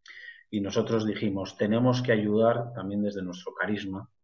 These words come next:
a los que más sufren, a los más vulnerables, familias que de la noche a la mañana,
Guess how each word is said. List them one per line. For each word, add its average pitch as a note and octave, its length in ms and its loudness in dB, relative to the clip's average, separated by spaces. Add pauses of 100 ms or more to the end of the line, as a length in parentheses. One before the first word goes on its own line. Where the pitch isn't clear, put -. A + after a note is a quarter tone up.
(640)
a G#2 120 0
los G2 340 0
que F#2+ 140 -2
más A2+ 240 2
sufren, - 680 -4 (160)
a G2+ 120 -4
los G2 280 -4
más B2 320 4
vulnerables, G#2 560 2
familias C#3 480 2
que G#2+ 120 0
de F#2+ 100 2
la F2+ 120 -4
noche A#2+ 280 -2
a A#2+ 40 4
la A#2+ 80 2
mañana, B2+ 500 0